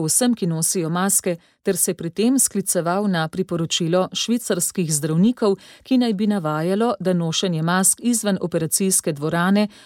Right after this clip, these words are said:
ogroža zdravje. To so ravno nasprotna stališča od večine predstavniških združenj s področja šolstva v drugih zahodnih državah.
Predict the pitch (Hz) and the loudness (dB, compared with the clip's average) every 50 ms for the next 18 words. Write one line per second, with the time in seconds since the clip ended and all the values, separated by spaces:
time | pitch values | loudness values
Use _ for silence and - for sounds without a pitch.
0 | - - 196 196 156 165 165 165 165 - 196 180 160 151 156 151 147 139 139 139 | -6 -2 -2 -2 0 0 -2 -2 0 0 0 0 0 -2 -2 -4 -4 -4 -4 -4
1 | 131 131 - _ _ _ _ _ _ _ _ _ _ _ _ _ _ _ _ _ | -6 -8 -10 _ _ _ _ _ _ _ _ _ _ _ _ _ _ _ _ _
2 | _ _ _ - - 254 262 - - 269 226 202 196 202 220 226 233 247 226 190 | _ _ _ -4 -2 0 2 2 2 4 4 4 4 4 4 4 4 4 4 2
3 | 185 - - - 277 294 - 233 202 196 - - - 196 180 165 190 226 247 - | 0 -2 -2 -2 -2 0 2 2 2 2 2 0 0 0 0 2 0 0 0 -2
4 | - - - - 247 226 214 - - 196 185 160 160 175 165 - - 247 247 240 | -4 -4 -4 0 0 0 0 2 0 0 0 0 -2 -2 -2 0 2 2 4 4
5 | 220 - 170 170 - - - - 190 196 202 208 214 202 - - 214 185 160 156 | 2 0 -2 -4 -2 -2 0 0 0 2 4 4 2 2 0 0 -2 0 0 0
6 | 151 147 156 160 156 151 - 220 233 226 - - 180 170 156 165 175 175 - - | -2 0 -2 -2 0 0 2 2 2 2 0 0 -2 -2 0 0 0 0 0 -2
7 | 160 151 - - 196 196 208 214 - - 196 190 180 - - 190 165 220 262 262 | -4 -2 0 2 2 2 2 2 0 0 2 0 0 0 0 -2 0 0 0 0
8 | 226 240 214 - - - - 165 170 185 170 - 214 202 185 196 190 175 175 160 | 2 0 0 0 -4 -8 -2 -2 0 0 0 0 0 0 2 2 0 0 0 -2
9 | 165 151 151 147 135 135 131 127 135 | -2 -4 -4 -6 -6 -4 -4 -6 -6